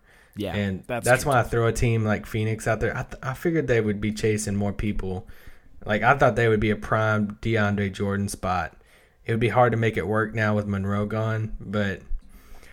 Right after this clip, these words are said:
Speaker 2: I don't know. They could look for somebody like Aaron Gordon, too, and say, "Hey, let's put him with Booker," or whatever. Um, I say, we both say Orlando for Aaron Gordon, right?
Speaker 1: Yeah, I, I don't see them trading. I think they're just gauging interest.
Speaker 2: Okay.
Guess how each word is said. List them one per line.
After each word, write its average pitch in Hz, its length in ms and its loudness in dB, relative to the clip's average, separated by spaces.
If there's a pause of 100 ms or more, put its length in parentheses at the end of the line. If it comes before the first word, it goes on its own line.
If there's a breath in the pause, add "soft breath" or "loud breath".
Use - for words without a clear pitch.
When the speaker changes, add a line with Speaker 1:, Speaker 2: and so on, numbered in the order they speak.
(160 soft breath)
Speaker 2:
I 113 100 0
don't 139 120 4
know. 107 140 0
They 113 180 2
could 131 180 -2
look 127 180 4
for 123 120 -2
somebody 120 280 0
like 113 200 2
Aaron 117 240 2
Gordon, 120 340 4
too, 135 240 0
and 104 140 0
say, 101 300 2 (500 soft breath)
"Hey, 113 160 -2
let's 107 140 -6
put 123 180 -4
him 113 120 -4
with 107 160 -6
Booker," 107 320 0
or 107 80 2
whatever. 104 440 0 (1200 loud breath)
Um, 160 520 8 (1200 loud breath)
I 147 100 8
say, 160 220 0 (220)
we 147 200 8
both 147 220 10
say 139 180 12
Orlando 113 420 8
for 101 420 2
Aaron 101 220 0
Gordon, 95 260 0
right? 156 80 4
Speaker 1:
Yeah, 143 300 10
I, 139 140 4
I 127 40 -2
don't 104 440 -10
see 104 120 -6
them 90 180 -8
trading. 90 380 -10
I 117 80 0
think 160 140 6
they're 139 100 6
just 123 180 -2
gauging 104 320 -2
interest. 95 400 -8 (640)
Speaker 2:
Okay. 104 360 -2